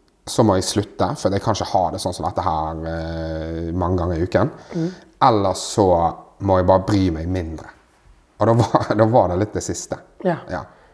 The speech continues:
Speaker 2: Det er så lett ut å si, men å
Speaker 1: Ja,
Speaker 2: gjøre
Speaker 1: ja,
Speaker 2: det er jo
Speaker 1: ja,
Speaker 2: vanskelig.
Speaker 1: ja. Men da er det, det er så litt rart, men det var en gang, eh,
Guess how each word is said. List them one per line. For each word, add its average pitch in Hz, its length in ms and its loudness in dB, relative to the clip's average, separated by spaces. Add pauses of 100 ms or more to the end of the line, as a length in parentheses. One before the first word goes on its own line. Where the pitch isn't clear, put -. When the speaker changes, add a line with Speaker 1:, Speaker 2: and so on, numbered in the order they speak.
(180)
Speaker 2:
Det 214 140 2
er 220 80 4
så 214 100 0
lett 196 320 0
ut 185 100 -6
å 208 60 -8
si, 220 480 -2
men 202 120 -6
å 208 40 0
Speaker 1:
Ja, 135 180 6
Speaker 2:
gjøre 202 220 4
Speaker 1:
ja, 170 160 2
Speaker 2:
det 208 80 4
er 208 160 6
jo 196 80 4
Speaker 1:
ja, 196 140 -2
Speaker 2:
vanskelig. 175 380 0 (160)
Speaker 1:
ja. 87 180 -6 (680)
Men 120 120 2
da 156 100 6
er 151 180 4
det, 95 300 0 (220)
det 135 80 4
er 156 40 4
så 160 100 4
litt - 60 2
rart, 117 160 6
men 107 180 2 (760)
det 131 120 4
var 104 340 4 (160)
en 110 140 2
gang, 87 560 2
eh, 82 380 -2